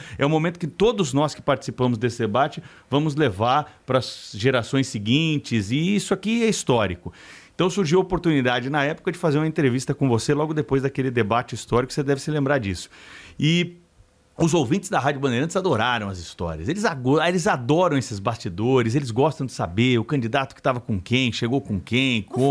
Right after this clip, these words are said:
Speaker 1: como.
Speaker 2: no fundo, Pedro, todo mundo queria ser uma mosquinha.
Speaker 1: Todo mundo
Speaker 2: Pra
Speaker 1: quer saber
Speaker 2: acompanhar,
Speaker 1: tudo.
Speaker 2: né? Ou todo mundo queria ser o Mitre no dia do debate.
Speaker 1: <laughs> Você teve a percepção durante a sua carreira que você tava fazendo história ou agora, quando você sentou pra escrever esse livro, que você falou, "Olha, olha tudo que eu fiz aqui"?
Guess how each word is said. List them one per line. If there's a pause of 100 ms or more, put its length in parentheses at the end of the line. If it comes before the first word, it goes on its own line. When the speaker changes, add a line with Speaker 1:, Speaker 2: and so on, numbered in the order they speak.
(120)
Speaker 1:
como.
Speaker 2:
no
fundo,
Pedro,
todo
mundo
queria
ser
uma
mosquinha.
Speaker 1:
Todo
mundo
Speaker 2:
Pra
Speaker 1:
quer
saber
Speaker 2:
acompanhar,
Speaker 1:
tudo.
Speaker 2:
né?
Ou
todo
mundo
queria
ser
o
Mitre
no
dia
do
debate.
Speaker 1:
<laughs>
Você
teve
a
percepção
durante
a
sua
carreira
que
você
tava
fazendo
história
ou
agora,
quando
você
sentou
pra
escrever
esse
livro,
que
você
falou,
"Olha,
olha
tudo
que
eu
fiz
aqui"?